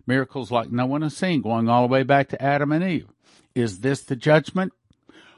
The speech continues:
Are we now seeing the Baltic Index, as was said in the early part of his dream, which is associated with apparently suitcase nukes? So is this saying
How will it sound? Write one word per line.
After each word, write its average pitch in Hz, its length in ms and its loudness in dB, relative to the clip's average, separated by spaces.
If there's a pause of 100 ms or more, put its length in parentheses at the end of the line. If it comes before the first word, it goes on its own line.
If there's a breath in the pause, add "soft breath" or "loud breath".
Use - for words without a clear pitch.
(140 soft breath)
Are 123 160 0
we 127 140 0
now 135 220 4
seeing 143 340 4
the 127 80 2
Baltic 139 560 2
Index, 160 800 0 (560)
as 135 380 -2
was 139 260 0
said 147 300 0
in 139 100 2
the 139 80 4
early 139 220 2
part 143 220 0
of 135 40 -2
his 139 180 -2
dream, 160 420 -2 (500 soft breath)
which 139 300 2
is 156 220 0
associated 147 840 0
with 139 220 0
apparently 135 560 0
suitcase 135 580 -2
nukes? 151 460 -6
So 127 280 0
is 120 180 0
this 143 180 0
saying 160 500 -4